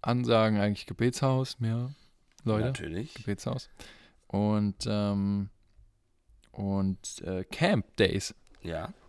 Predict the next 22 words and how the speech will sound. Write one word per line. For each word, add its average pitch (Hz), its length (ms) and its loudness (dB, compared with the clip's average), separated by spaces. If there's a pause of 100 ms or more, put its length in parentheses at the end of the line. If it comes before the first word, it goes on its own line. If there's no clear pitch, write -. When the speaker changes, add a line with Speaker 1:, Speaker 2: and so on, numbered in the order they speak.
Speaker 1:
Camp 107 240 2
Days, 143 300 4
informiert 127 540 0
euch 160 280 0
auf - 120 -6
jeden 127 160 0
Fall 120 160 4
im 104 100 4
Internet. 143 420 2
Es - 100 -8
gibt - 180 -2
auch - 280 0
eine 110 240 2
eigene 107 300 4
Instagram-Seite, 120 880 2 (540)
E 110 100 4
J 110 200 4
G 113 420 6 (120)
unterstrich 107 840 2 (1120)
youth 127 400 6
unterstrich 98 520 0
camp 170 300 -2